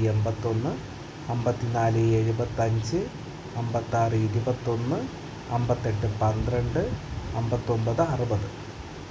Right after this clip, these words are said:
അറുപത് ഇരുപത്തിയൊന്ന്. അടുത്തത്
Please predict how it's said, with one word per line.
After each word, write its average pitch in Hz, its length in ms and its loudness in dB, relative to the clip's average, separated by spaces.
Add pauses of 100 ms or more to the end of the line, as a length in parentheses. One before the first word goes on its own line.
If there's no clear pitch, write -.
(4000)
അറുപത് 120 520 2
ഇരുപത്തിയൊന്ന്. 113 1200 0 (1400)
അടുത്തത് 123 460 2